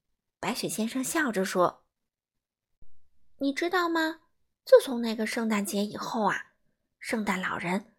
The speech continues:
每年都会找一个雪人来帮助他，所以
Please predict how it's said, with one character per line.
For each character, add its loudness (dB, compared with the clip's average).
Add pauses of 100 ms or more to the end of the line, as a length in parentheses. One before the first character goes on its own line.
(120)
每 0
年 -2
都 12
会 6
找 0
一 -2
个 0
雪 2
人 0
来 2
帮 2
助 4
他， 0 (920)
所 6
以 4